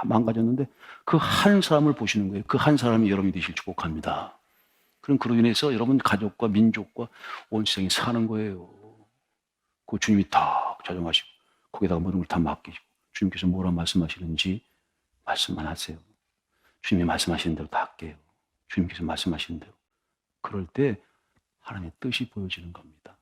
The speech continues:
내가 내 뜻을 가지고 계속 내 뜻을 관철하려고 하면 하나님 뜻이 안 보인다고 그러세요.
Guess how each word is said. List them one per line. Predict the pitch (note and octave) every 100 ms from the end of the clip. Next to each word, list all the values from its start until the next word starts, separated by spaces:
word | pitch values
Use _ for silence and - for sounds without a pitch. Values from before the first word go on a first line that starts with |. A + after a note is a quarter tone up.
| _
내가 | - F#2+ G2 A2+
내 | A2
뜻을 | - A#2+
가지고 | A#2+ A2+ B2 B2
계속 | - - - - - - D3+
내 | A#2 A#2
뜻을 | - -
관철하려고 | - A2+ G#2+ G#2+ G2+ G#2 F#2+
하면 | F2+ B2 C#3+ G2+ _ _ _ _
하나님 | G#2+ A#2
뜻이 | - - - -
안 | - F#2 A2
보인다고 | B2+ C3+ C3 G2+
그러세요. | G2+ - -